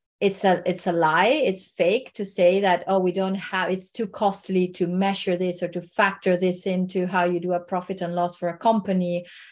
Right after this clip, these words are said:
How, how do you factor in the impact cost of this? Or how do you factor this, like the impact weighted financial accounts are trying to do, to, um,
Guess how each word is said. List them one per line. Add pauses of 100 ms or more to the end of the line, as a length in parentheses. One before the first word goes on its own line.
(260)
How,
how
do
you
factor
in
the
impact
cost
of
this?
Or
how
do
you
factor
this,
like
the
impact
weighted
financial
accounts
are
trying
to
do, (380)
to,
um,